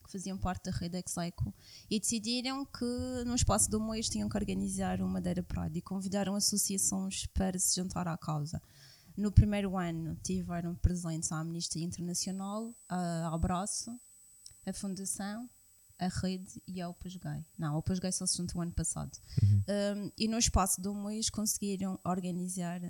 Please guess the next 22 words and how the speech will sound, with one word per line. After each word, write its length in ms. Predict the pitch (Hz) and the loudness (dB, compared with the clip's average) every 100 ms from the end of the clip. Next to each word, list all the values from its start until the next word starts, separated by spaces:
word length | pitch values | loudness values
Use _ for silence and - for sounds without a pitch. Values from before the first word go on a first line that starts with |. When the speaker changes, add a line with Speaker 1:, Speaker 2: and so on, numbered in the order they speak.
| - | -4
Speaker 1:
hum, 720 | 180 170 165 165 170 170 175 - _ _ - - - | -2 0 -2 -2 -4 -6 -8 -12 _ _ -20 -10 0
o 60 | |
Madeira 320 | 180 175 185 | 2 4 2
Pride, 420 | 185 214 233 226 - | 4 4 4 -2 -8
que 120 | - | -6
envolve 460 | 196 190 170 175 175 | -4 -4 -4 -4 -6
uma 200 | 175 180 | -4 -4
marcha 520 | 185 190 208 - 208 - | -4 -4 -2 -4 -4 -6
e 160 | 190 185 | -4 -2
o 120 | 180 | 0
arraial. 500 | 180 - 170 143 - - - - - - - | 0 0 -2 -2 -6 -12 -20 -20 -20 -20 -4
O 140 | 220 | 0
ano 160 | 240 240 | 2 6
passado, 540 | 269 - 214 175 165 - - - | 6 6 2 0 -2 -8 -12 -6
eh, 400 | 190 185 180 180 | -4 -2 -2 -2
juntou-se 500 | 175 175 175 170 - | -2 -4 -4 -2 -2
a 60 | 170 | -2
Umar 440 | 175 180 190 214 247 - | -4 -4 -2 -2 -6 -6
e 140 | 185 | -4
a 60 | 170 | -2
Opus 340 | 180 - 196 | -2 -2 -2
Gay. 360 | 202 208 226 | -2 -2 -4